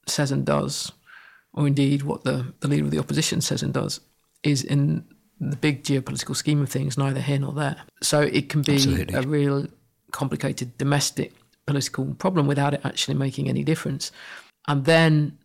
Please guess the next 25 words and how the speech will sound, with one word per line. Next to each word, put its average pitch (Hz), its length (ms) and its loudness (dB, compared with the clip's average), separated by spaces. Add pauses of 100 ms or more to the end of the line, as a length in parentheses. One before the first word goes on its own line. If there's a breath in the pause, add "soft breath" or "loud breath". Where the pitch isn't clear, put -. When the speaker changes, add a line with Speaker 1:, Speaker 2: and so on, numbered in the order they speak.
Speaker 1:
you've 147 240 0
got - 140 -2
the 147 80 0
question 139 440 0
of, 139 200 0
like, 135 160 -2
well, 139 160 2
how 147 440 2
far 147 680 0
does 139 600 -4 (160)
the 139 160 -4 (220)
man 139 240 4
who 139 100 4
wants 139 260 2
to - 60 -2
be 135 320 2
the 151 180 -12
British 135 240 -2
Prime 143 200 -2
Minister 165 360 0
within 139 440 -2 (200)
eighteen 135 340 -2
months 156 220 0
or - 80 -4
so - 300 -4